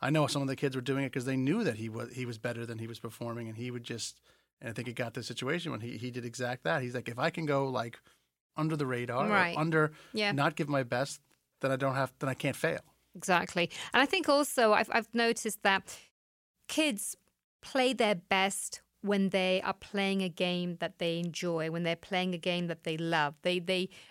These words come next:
Speaker 2: you
Speaker 1: And
Speaker 2: know,
Speaker 1: with kids they like.
Speaker 2: And with kids they like, exactly.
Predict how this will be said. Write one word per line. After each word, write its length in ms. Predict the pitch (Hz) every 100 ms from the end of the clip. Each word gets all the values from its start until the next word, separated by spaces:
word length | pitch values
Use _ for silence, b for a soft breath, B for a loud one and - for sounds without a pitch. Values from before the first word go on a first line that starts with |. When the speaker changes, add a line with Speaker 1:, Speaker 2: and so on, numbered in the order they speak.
| -
Speaker 2:
you 80 | 202
Speaker 1:
And 40 |
Speaker 2:
know, 60 | 196
Speaker 1:
with 180 | 247
kids 220 | - 107 107
they 120 | 101
like. 180 | 107 110
Speaker 2:
And 160 | 247 247
with 180 | 277
kids 240 | - 269 208
they 180 | 220 202
like, 340 | 202 175 190
exactly. 600 | 180 202 196 - 180